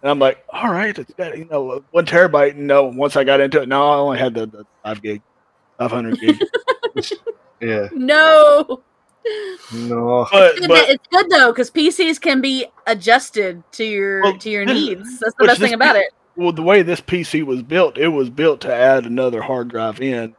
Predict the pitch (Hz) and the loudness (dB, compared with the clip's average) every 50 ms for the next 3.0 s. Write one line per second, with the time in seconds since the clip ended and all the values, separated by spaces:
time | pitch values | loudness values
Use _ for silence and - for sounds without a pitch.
0 | _ _ _ _ - 131 139 127 127 117 113 107 - - 147 131 123 120 123 135 | _ _ _ _ -4 0 0 2 2 0 -2 -4 -6 -6 -4 -4 -2 2 4 4
1 | 135 127 123 117 110 110 104 101 - - _ _ _ _ _ - 151 131 131 139 | 6 4 4 0 0 -4 -6 -8 -12 -18 _ _ _ _ _ -2 2 4 6 6
2 | 143 131 - - 131 113 113 107 120 123 120 107 101 - - - 110 107 104 | 6 6 4 2 -2 -2 -2 -2 -2 -2 -2 -2 -6 -12 -14 -12 -12 -12 -12